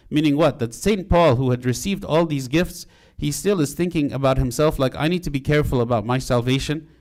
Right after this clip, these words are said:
because even though I am doing the work of God, and even though I am preaching to others, maybe I myself will be disqualified." And so we should not be rejoicing overly in the gifts of the Spirit.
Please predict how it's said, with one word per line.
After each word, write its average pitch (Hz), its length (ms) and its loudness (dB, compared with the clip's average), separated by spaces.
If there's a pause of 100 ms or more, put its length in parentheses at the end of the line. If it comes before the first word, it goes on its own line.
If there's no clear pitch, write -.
(200)
because 131 280 0
even 160 340 0
though 147 180 2
I 131 140 0
am 127 140 0
doing 170 300 2
the 127 80 0
work 147 260 2
of 117 160 -6
God, 104 320 2
and 127 120 -4
even 160 220 0
though 156 160 4
I 143 80 2
am 131 140 0
preaching 165 380 -2
to 127 120 -2
others, 170 400 0 (240)
maybe 160 300 2
I 143 160 0
myself 139 440 0
will 131 100 -4
be 131 100 -6
disqualified." 127 800 0 (280)
And 120 160 -4
so 139 320 2 (260)
we 127 120 -4
should 131 240 -2
not 139 320 -2
be 135 220 0
rejoicing 131 760 -2
overly 127 480 0
in 117 160 -6
the 110 100 -6
gifts 127 280 -2
of 107 100 -8
the 98 100 -10
Spirit. 101 460 -8